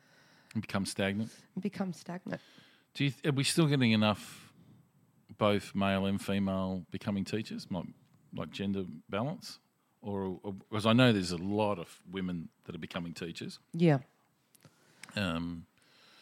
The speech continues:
Speaker 1: do we get that balance? Do we need that balance? Fuck it, I'm turning this into the teachers' podcast.
Speaker 2: You are, and
Speaker 1: Yeah,
Speaker 2: we
Speaker 1: I
Speaker 2: weren't
Speaker 1: know.
Speaker 2: gonna go down there. Um,
Speaker 1: No.
Speaker 2: I think we've got,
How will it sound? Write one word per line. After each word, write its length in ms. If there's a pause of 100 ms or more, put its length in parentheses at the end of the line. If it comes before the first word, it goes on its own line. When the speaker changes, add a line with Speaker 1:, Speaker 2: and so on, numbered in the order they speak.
(480)
Speaker 1:
do 100
we 80
get 140
that 100
balance? 340
Do 100
we 80
need 220
that 160
balance? 500 (1700)
Fuck 260
it, 80
I'm 80
turning 260
this 160
into 140
the 80
teachers' 380
podcast. 160
Speaker 2:
You 200
are, 640 (100)
and 280
Speaker 1:
Yeah, 60
Speaker 2:
we 60
Speaker 1:
I 40
Speaker 2:
weren't 200
Speaker 1:
know. 60
Speaker 2:
gonna 80
go 200
down 240
there. 200
Um, 300
Speaker 1:
No. 100 (1080)
Speaker 2:
I 80
think 320
we've 200
got, 560